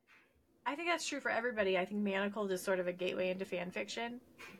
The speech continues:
And I was, like, not prepared. I was like, "How dark could it be? My goodness, what is social media talking about? These silly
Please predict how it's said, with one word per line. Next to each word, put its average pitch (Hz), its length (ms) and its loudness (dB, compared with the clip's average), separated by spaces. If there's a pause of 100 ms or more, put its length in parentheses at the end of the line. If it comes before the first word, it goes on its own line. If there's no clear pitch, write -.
(560)
And 185 520 2 (160)
I 214 100 8
was, 214 140 0
like, 202 160 2
not 190 200 2
prepared. 190 420 0 (1400)
I 214 60 -6
was 202 100 -2
like, 202 320 -4 (180)
"How 269 380 6
dark 214 320 0
could 214 80 -6
it 202 180 -2
be? 196 460 -6
My 202 120 -4
goodness, 202 580 -8
what 220 120 -10
is 233 120 -10
social 226 340 -8
media 214 280 0
talking 208 400 -4
about? - 260 -4
These - 200 -8
silly 190 260 -6